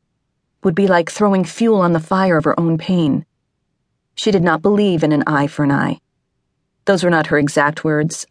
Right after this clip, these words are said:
I got them secondhand, and I don't know if Buddhist philosophy would support her in this. I do not believe in an eye for an eye either.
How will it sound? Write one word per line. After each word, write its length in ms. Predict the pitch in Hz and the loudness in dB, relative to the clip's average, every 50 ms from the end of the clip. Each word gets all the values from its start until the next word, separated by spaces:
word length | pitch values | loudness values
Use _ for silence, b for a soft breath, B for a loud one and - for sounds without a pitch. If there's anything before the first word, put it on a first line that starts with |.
| _ _ - | _ _ -6
I 100 | - 165 | -4 -2
got 180 | 160 175 170 160 | 0 -2 -2 0
them 120 | 165 160 | -2 -4
secondhand, 840 | 156 - 160 156 - 151 - - - 170 151 139 135 127 139 139 - - | -2 -2 -2 -2 -2 -4 -4 -4 -4 -2 0 0 0 0 0 0 -2 0
and 260 | - 156 151 151 139 - | -2 0 0 0 0 -2
I 100 | - 190 | -2 -2
don't 240 | 233 277 254 - - | 0 0 -2 0 0
know 240 | 190 196 202 196 165 | 0 0 2 2 2
if 160 | 143 160 _ | 0 -2 _
Buddhist 380 | - 175 185 175 185 165 - - | -4 -2 -2 0 -2 -4 -4 -4
philosophy 840 | - 156 160 165 165 170 160 - 160 160 - 143 131 131 143 - - | -4 0 0 2 0 0 0 -2 -4 -4 -2 -2 -2 -2 -4 -4 -6
would 140 | - 160 - | -6 -6 -4
support 400 | - 170 160 - 233 269 294 - | -4 -4 -2 0 0 0 0 0
her 100 | 175 151 | -2 -2
in 100 | 131 120 | 0 0
this. 380 | - - - - - - - _ _ _ _ _ _ _ _ _ _ _ _ _ _ _ _ _ _ _ _ _ _ _ _ _ - - | -2 -2 -6 -8 -10 -16 -16 _ _ _ _ _ _ _ _ _ _ _ _ _ _ _ _ _ _ _ _ _ _ _ _ _ -4 0
I 160 | 196 220 262 | 2 2 2
do 80 | 254 240 | 2 2
not 200 | 208 175 160 165 | 2 2 0 0
believe 340 | 165 156 156 160 160 160 - - | 0 2 2 2 2 0 -2 -2
in 100 | 170 160 | 0 2
an 120 | 151 156 | 2 2
eye 220 | - 156 151 156 | 2 0 0 0
for 160 | 160 - 160 156 | 0 0 0 2
an 60 | 151 | 2
eye 200 | - 151 147 - | 2 2 0 0
either. 480 | - 185 226 240 - - - 165 160 | 0 0 0 0 0 -2 -2 -4 -6